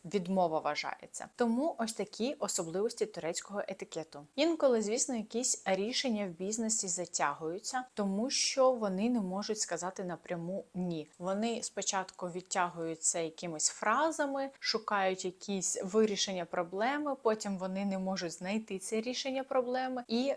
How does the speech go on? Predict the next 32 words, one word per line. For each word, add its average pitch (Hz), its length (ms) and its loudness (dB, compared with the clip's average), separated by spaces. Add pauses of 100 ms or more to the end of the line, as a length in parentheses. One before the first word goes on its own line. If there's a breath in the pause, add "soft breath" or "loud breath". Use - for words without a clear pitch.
таким 226 380 0
чином, 269 440 0
звісно, 208 440 -4
що 185 480 0
в - 20 -12
бізнес-середовищі, 214 1000 0
коли 190 260 -4
у 196 80 -2
вас 190 160 0
серйозні 202 520 -2
партнери, 196 520 -2
коли 190 280 -6
у 196 100 -4
вас 190 520 -4
є 226 160 6
плани, 175 760 4
є 202 160 2
якісь 226 280 0
домовленості, 185 1040 -2
це, 254 440 4
звісно 208 420 0
ж, - 180 -2
і 233 80 -4
кошти 196 500 2
люди 190 280 -6
теж 196 240 -2
можуть 190 300 -6
втрачати, 185 800 -4
так, 214 260 -2
якщо 190 280 -4
все 196 460 -2
не 190 360 0